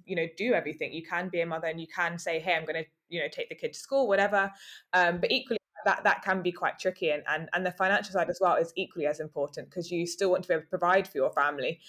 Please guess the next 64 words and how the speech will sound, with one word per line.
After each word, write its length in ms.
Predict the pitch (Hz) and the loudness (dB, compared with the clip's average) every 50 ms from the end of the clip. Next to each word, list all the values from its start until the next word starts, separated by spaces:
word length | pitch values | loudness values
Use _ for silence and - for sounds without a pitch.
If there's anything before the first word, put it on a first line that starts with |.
| - - - - - | -20 -20 -12 -2 2
And, 220 | 196 185 180 175 175 | 2 2 2 2 0
you 100 | 214 208 | 2 4
know, 100 | 190 180 185 - - | 4 4 4 2 0
for 80 | - | 0
many, 340 | 190 185 180 190 214 208 196 | 2 2 2 2 2 2 2
it 80 | 185 190 | 2 2
may 160 | 185 185 185 | 2 2 2
not 180 | 180 - 175 | 0 -2 -4
be 140 | - 170 165 | -4 -6 -2
the, 340 | - 156 156 156 147 131 135 | 2 4 4 4 4 2 -2
the 60 | - 165 | -4 -8
kind 180 | - 165 165 | -6 -6 -6
of 60 | 156 - | 0 2
option 400 | 190 - - - - 175 160 156 | 2 2 2 0 -2 -2 -2 0
that 120 | 151 - - | -2 -2 0
they 120 | 160 165 | 0 0
have 160 | 165 165 151 | 0 0 0
a 80 | 156 156 | 0 -2
partner 360 | - - 175 - - 156 156 | -2 -2 -4 -4 -4 -4 -6
that 200 | 151 - - _ | -8 -8 -8 _
can 120 | - 170 | -10 -10
support 480 | 170 - 165 156 - - 170 156 - - _ _ _ _ _ _ | -8 -8 -8 -10 -4 -2 0 0 0 -2 _ _ _ _ _ _
the 80 | 180 175 | -8 -6
family, 680 | 175 - 170 165 165 165 160 156 156 160 160 160 - _ _ _ _ _ _ _ _ _ _ 196 | 0 2 4 4 4 4 2 2 2 2 0 -4 -8 _ _ _ _ _ _ _ _ _ _ 4
and 180 | 196 196 196 | 4 6 6
they 120 | 196 196 196 | 6 4 4
can 200 | 196 202 196 180 | 2 -2 -4 -2
kind 220 | - 170 165 170 | -2 0 0 0
of 100 | 170 170 | 0 0
then 260 | 165 156 165 165 - - _ - | 0 -2 -2 -4 -8 -14 _ -6
do 140 | 170 165 160 | -4 -4 -4
what 100 | - - | -2 0
they, 300 | 143 156 147 147 147 - _ | 0 0 0 -2 -6 -8 _
do 80 | 180 175 | -4 -2
what 80 | - | -2
they 60 | 123 | -2
need 180 | 147 139 160 - | -4 -6 -6 -10
to 60 | - - | -8 -4
do 180 | 156 143 151 | -4 -4 -4
for 100 | 147 151 | -4 -6
the 80 | 143 151 | -8 -6
company. 380 | - 156 165 165 - 139 143 | -4 -6 -6 -6 -8 -10 -6
So 100 | 139 - | -2 0
yeah, 220 | 180 196 190 170 175 | 2 4 4 4 6
that, 220 | 190 185 - - - | 6 4 4 2 0
that 160 | 196 - - | 0 -2 0
side 180 | - 180 165 151 | 0 0 -2 0
is 60 | - | 0
fun. 180 | - 165 170 165 | -2 -2 -2 0
But 100 | 190 240 | 2 2
then 180 | 254 240 240 - - - - - | 2 2 0 -6 -12 -16 -6 -2
I 80 | - 226 | 0 4
guess 240 | 233 240 240 240 247 | 4 4 4 4 2
on 80 | 226 | 0
the 100 | 226 - | 2 2
other 160 | 202 226 247 240 | 2 2 2 2
side, 220 | 220 165 160 - | 4 2 4 2
the 60 | 180 | 0
funding 480 | - - 202 226 254 247 202 165 156 151 | 0 0 2 2 4 4 4 2 2 0
side, 320 | - 160 139 135 143 147 | -2 0 2 2 2 2
like, 160 | 175 - - | 2 2 0
one 320 | - 175 190 196 208 214 202 | 2 2 2 4 4 2 -2
percent 300 | 202 208 208 185 165 - | -2 0 2 2 2 2
of, 220 | - 160 - - | 0 -4 -4 -4